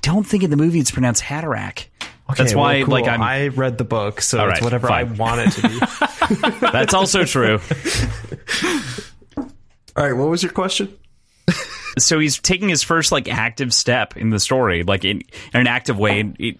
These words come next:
Speaker 1: that he's actually stepping into this role. Um, and it, it, I'm not saying that it's direct, but it feels like an active choice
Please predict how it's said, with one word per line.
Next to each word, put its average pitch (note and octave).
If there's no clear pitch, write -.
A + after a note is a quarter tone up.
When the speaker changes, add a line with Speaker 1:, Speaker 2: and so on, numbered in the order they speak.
Speaker 1:
that A#2
he's G#2+
actually A2
stepping G#2+
into G2
this F2+
role. G2
Um, F#2+
and G2
it, -
it, C3+
I'm F3
not G3
saying F#3
that C3+
it's A#2
direct, G#2
but A#2
it G#2+
feels B2
like G#2+
an G#2
active F#2+
choice -